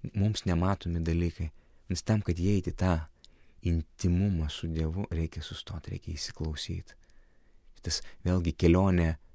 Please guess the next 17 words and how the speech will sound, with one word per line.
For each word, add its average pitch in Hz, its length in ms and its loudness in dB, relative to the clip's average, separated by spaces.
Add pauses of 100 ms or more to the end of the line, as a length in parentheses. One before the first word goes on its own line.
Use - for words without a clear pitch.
Dievo 85 240 2
tautos 80 320 -4
per 78 240 0
dykumą. 80 400 0 (320)
Reikėjo 101 580 0
keturiasdešimties 85 1080 -2
metų 80 420 -2
dykumos, 80 680 -2 (100)
tylos, 80 460 0 (320)
kad 87 160 0
žmogus 82 260 -2
pradėtų 82 460 -4
klausytis. 78 560 -4 (400)
Ne 107 100 6
kad - 160 2
mes, 120 300 4
žinot, 101 240 0